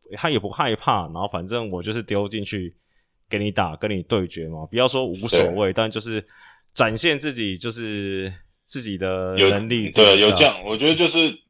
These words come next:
Speaker 2: 他有这样的一个心理特质啊。
Speaker 1: 嗯。
Speaker 2: 就是说有，对于他的球路是相当有自信的。
Speaker 1: 嗯。
Speaker 2: 那很多嘛，你看到，你常讲，啊，这一百五，
Speaker 1: 嗯。
Speaker 2: 他都快要投到一百六，还不敢投好球。
Speaker 1: 啊。
Speaker 2: 嗯，这吕彦青可能我一百三就投，投在红中，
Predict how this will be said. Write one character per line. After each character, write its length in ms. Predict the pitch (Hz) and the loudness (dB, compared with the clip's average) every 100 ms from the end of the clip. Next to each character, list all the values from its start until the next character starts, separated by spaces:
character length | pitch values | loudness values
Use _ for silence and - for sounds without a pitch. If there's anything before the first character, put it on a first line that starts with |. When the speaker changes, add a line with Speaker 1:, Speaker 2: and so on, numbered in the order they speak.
| _ | _
Speaker 2:
他 160 | 151 165 | 0 0
有 140 | 104 | 0
这 100 | 135 | -2
样 100 | 123 | -2
的 60 | 107 | -4
一 140 | 98 | -8
个 260 | 101 98 95 | -6 -6 -6
心 260 | - 107 | -8 -10
理 160 | 104 85 | -8 -4
特 220 | - 104 | 2 2
质 240 | 82 - 95 | 2 -6 -6
啊。 100 | 90 | -6
Speaker 1:
嗯。 120 | 80 - _ _ _ | -8 -14 _ _ _
Speaker 2:
就 120 | - 113 | 2 4
是 60 | |
说 100 | 117 | 6
有， 380 | 113 98 87 80 80 | 4 4 2 -2 -4
对 180 | - 117 | 2 2
于 60 | 107 | 6
他 160 | 113 | 4
的 160 | 107 101 | 4 0
球 300 | - 98 95 | -2 -2 -2
路 220 | 107 104 | -2 -6
是 300 | 95 107 98 | -8 -8 -6
相 220 | 92 101 | -4 -2
当 120 | 101 | -4
有 120 | 95 80 | -6 -8
自 220 | - 90 | -8 -2
信 220 | - 92 | -2 -2
的。 120 | 76 _ - | -8 _ -14
Speaker 1:
嗯。 240 | 101 95 85 | -10 -10 -4
Speaker 2:
那 120 | 127 | 2
很 140 | 117 107 | 2 8
多 180 | 123 123 | 10 10
嘛， 100 | 110 | 6
你 100 | 104 | 2
看 240 | 123 120 | 0 2
到， 280 | 120 113 104 | 2 2 0
你 120 | 104 | -6
常 220 | 98 110 | -10 -8
讲， 100 | 113 | -8
啊， 100 | 143 170 | -10 -10
这 80 | |
一 80 | 175 | -10
百 300 | 180 143 160 | 0 4 4
五， 280 | 160 127 110 - _ | 4 0 -8 -18 _
Speaker 1:
嗯。 160 | 98 98 | -12 -8
Speaker 2:
他 60 | 95 | -4
都 120 | 165 | -2
快 140 | - | 2
要 60 | 170 | 4
投 140 | 160 | 6
到 80 | 151 | 4
一 40 | 165 | 2
百 200 | 135 117 | 0 -2
六， 160 | 147 | 0
还 100 | 131 | 0
不 100 | 131 | 0
敢 140 | 143 107 | 0 -2
投 140 | 107 | 0
好 160 | 113 92 | 0 0
球。 240 | - 76 - | -2 -10 -10
Speaker 1:
啊。 260 | 95 98 87 | -6 -4 -4
Speaker 2:
嗯， 260 | - 90 92 | -8 -10 -12
这 100 | 107 | -10
吕 120 | 95 | -4
彦 140 | 107 113 | -2 0
青 200 | 117 104 | 0 0
可 100 | 95 | -2
能 100 | 90 | 0
我 100 | 92 | -2
一 80 | |
百 220 | 117 92 - | 2 2 4
三 220 | 104 104 | 2 2
就 80 | 104 | 0
投， 160 | 104 - - - | 0 -4 -6 -2
投 100 | 98 | 4
在 140 | 101 113 | 6 8
红 180 | 101 98 | 6 4
中， 140 | 107 | 2